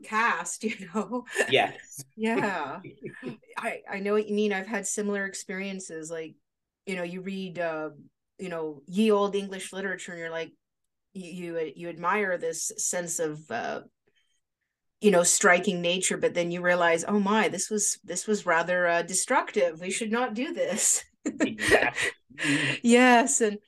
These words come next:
Speaker 1: well, I just wanted to say that, you know, it was absolutely rewarding that you reached out to our publication. You know, we,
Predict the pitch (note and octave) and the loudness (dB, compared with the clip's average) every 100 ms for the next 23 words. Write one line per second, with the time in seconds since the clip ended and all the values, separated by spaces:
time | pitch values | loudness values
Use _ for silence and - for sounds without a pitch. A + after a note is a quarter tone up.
0 | - - - A3+ F#3+ A3 B3+ C#4 C4 A#3+ | -20 -20 0 4 6 4 2 0 0 0
1 | - A#3+ A3 G3+ - _ _ G#3+ G#3 G3 | 2 4 4 2 0 _ _ 0 2 2
2 | G3 G#3+ A3 A3+ A#3+ G#3+ G#3 G#3 G3 F3 | 2 4 4 2 0 0 2 0 -2 -6
3 | F3 F#3 G3 G3 G#3 G3+ _ - F#3 G3 | -4 -2 -2 -2 -4 -6 _ 0 0 0
4 | F#3 F#3+ - G3 F3+ - G3 F3 F#3+ E3+ | -2 -2 0 2 2 0 -4 -4 -6 -8
5 | E3 F#3 F3+ - G#3 F#3+ F#3+ F#3 - F3+ | -8 -4 -4 -2 -2 -2 -4 -8 -8 -4
6 | E3 E3+ | -2 -2